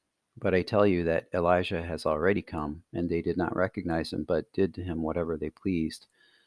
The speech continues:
So also will the Son of Man suffer at their hands." In today's gospel reading, Jesus speaks to his disciples as they come down from the mountain after the transfiguration. By referring to John as Elijah, who had come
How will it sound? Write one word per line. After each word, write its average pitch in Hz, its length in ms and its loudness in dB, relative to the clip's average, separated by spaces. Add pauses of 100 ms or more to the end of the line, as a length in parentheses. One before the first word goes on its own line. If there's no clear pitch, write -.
(120)
So 98 240 6
also 90 420 4
will 78 220 -2
the 78 80 -8
Son 82 240 -4
of 78 140 -6
Man 85 280 -2
suffer - 440 -4
at - 100 -10
their 78 160 -6
hands." 87 500 -2 (920)
In 104 100 4
today's 107 320 6
gospel 95 460 0
reading, 87 400 0
Jesus 98 400 -2
speaks - 320 -4
to 95 140 -4
his 87 100 -4
disciples 85 640 -2 (100)
as 92 140 -4
they 87 140 -2
come 92 240 -4
down 85 260 0
from 85 220 -8
the 82 40 -4
mountain 82 600 -2
after 92 260 -2
the 85 100 -6
transfiguration. 82 1000 -6 (680)
By 101 80 6
referring 104 560 6
to 98 80 -6
John 90 420 0
as 82 180 -4
Elijah, 87 680 0
who 95 120 -2
had 85 120 -4
come 87 320 -2